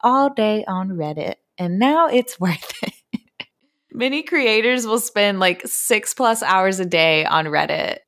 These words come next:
and some go as far as to wake up in the middle of the <laughs> night to post. But you can only imagine what kind of results it's bringing them to put in so much effort.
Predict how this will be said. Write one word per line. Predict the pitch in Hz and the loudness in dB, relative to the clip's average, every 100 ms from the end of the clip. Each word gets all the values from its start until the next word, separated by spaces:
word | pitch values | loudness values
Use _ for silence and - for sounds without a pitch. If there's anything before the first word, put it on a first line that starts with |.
| - | 0
and | 175 165 165 | 2 0 -4
some | - 196 | -2 0
go | 202 220 | 2 2
as | 220 220 | 2 0
far | 196 185 | 2 2
as | 175 180 | 0 -2
to | 208 | 0
wake | 175 175 | 2 2
up | 180 170 | 2 0
in | 165 | -2
the | 175 | -2
middle | 170 165 | 2 2
of | 170 | 2
the | 226 | 2
<laughs> | 202 | 2
night | 208 - | 0 0
to | 214 | -6
post. | - 170 156 180 - - | -2 -2 -2 -6 -10 -6
But | - 175 - | 4 4 4
you | 196 | 0
can | 196 | 0
only | 185 190 214 | 0 2 2
imagine | 240 294 277 262 240 | 2 2 2 0 0
what | 214 190 | -2 -2
kind | 196 190 | -2 0
of | |
results | 196 196 196 170 - | 0 0 0 0 -4
it's | 185 - | -8 -2
bringing | 190 175 170 | 0 0 0
them | 156 156 | -2 -2
to | 165 | -6
put | 180 175 | -2 0
in | 160 151 160 | 0 0 -4
so | - - 147 | -6 -4 -4
much | - - - - | -2 -4 -4 -4
effort. | - - - | -4 -6 -10